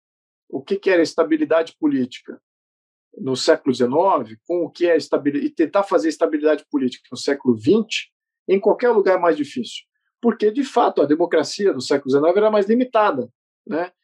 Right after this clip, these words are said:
Havia o, havia o voto censitário. Então, só votava quem tinha patrimônio. Então, quem tinha patrimônio podia, às vezes, seu voto, suas vontades. Então, era tudo mais, mais limitado. Não havia uma participação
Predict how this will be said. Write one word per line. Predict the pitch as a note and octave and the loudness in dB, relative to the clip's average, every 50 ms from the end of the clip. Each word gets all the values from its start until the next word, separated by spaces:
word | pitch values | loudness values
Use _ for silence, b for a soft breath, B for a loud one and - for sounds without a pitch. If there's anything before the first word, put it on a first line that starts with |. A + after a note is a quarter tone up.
| _ _ _ _ _ | _ _ _ _ _
Havia | - C#3+ C3 C#3+ F3+ F3+ | -2 -2 0 2 2 2
o, | F3 E3 D#3 | 4 4 2
havia | C#3+ B2 C#3 D3+ | 2 2 2 0
o | C#3+ | 2
voto | B2+ D3 E3 E3+ - | 2 2 0 0 -2
censitário. | - F3+ - - A#3+ - - G#3+ G#3 G3+ E3 C#3+ A#2 - _ _ _ _ _ _ _ _ | -6 -8 -6 -6 -8 -2 0 0 2 2 2 0 -2 -6 _ _ _ _ _ _ _ _
Então, | - F#3 F#3+ G3 F#3 - _ _ _ _ _ _ _ _ _ _ _ | 0 2 2 2 0 -4 _ _ _ _ _ _ _ _ _ _ _
só | - - - - A3 A#3+ A#3+ | -16 -14 -4 0 0 0 2
votava | E3+ F3+ G3+ G3 - - F3+ F3+ G3 G#3+ B3 A#3+ | 2 0 -2 -2 0 0 0 0 2 0 0 -2
quem | - - A#3 C4+ B3 | -2 -6 -8 -10 -10
tinha | - - B3 A#3+ A3+ | -12 -10 -8 -8 -2
patrimônio. | - A#3 A#3 A#3+ - D4 C#4 B3 A#3+ G#3 B2+ A2 _ _ _ _ _ _ _ _ _ _ _ | 0 0 0 0 -2 -2 0 0 0 0 -2 -8 _ _ _ _ _ _ _ _ _ _ _
Então, | - E3 D#3+ G3 A3 B3 A#3+ B3 _ _ _ _ _ _ _ | 0 0 2 2 0 -4 -6 -12 _ _ _ _ _ _ _
quem | - G3 G3+ | 0 0 0
tinha | G3 G3 F3 | 2 0 0
patrimônio | - G3+ G3 F#3+ B3 B3+ B3 A#3+ C4 C4+ | 0 -2 -2 -2 -2 0 2 0 0 0
podia, | - G#3+ F#3 E3 E3+ E3 D#3+ D#3+ | -2 -2 0 2 2 4 4 2
às | D#3 D#3 | 2 0
vezes, | E3+ E3 D3+ - F3 | -4 -6 -6 -8 -4
seu | - G#3+ A3 | -2 -2 0
voto, | G#3+ F#3+ G#3+ G#3+ G#3 | 0 0 0 0 0
suas | - E3+ D3+ | -2 -4 -2
vontades. | F3 F#3+ F#3+ - F#3+ F#3+ | -2 -6 -4 0 0 0
Então, | F#3+ - G#3 G#3 B B B B B | 0 -2 -6 -6 B B B B B
era | D#3+ D3+ | 0 0
tudo | D3+ - A#3+ D#4 | 2 2 2 2
mais, | D4 C#4 B3+ F#4 - - - - - - | 4 4 2 2 0 -2 -4 -4 -4 -2
mais | - F#3 G3+ G#3+ A3 G#3+ | 0 2 2 2 2 0
limitado. | A3+ A3+ B3+ C#4+ - - A#3+ A3+ G3 D3 C3+ | 0 0 0 0 2 2 2 2 0 0 -2
Não | C#3 D3+ | -2 -2
havia | D3 C#3+ F#3+ A#3 | -2 0 0 0
uma | A3 G#3 G3 F3+ | 2 2 0 0
participação | D#3+ - E3+ E3 E3 - - - E3 D3+ - F3 E3+ D#3+ D3 - | 0 0 -2 -2 -2 -4 -2 -2 -2 0 2 0 0 0 -2 -6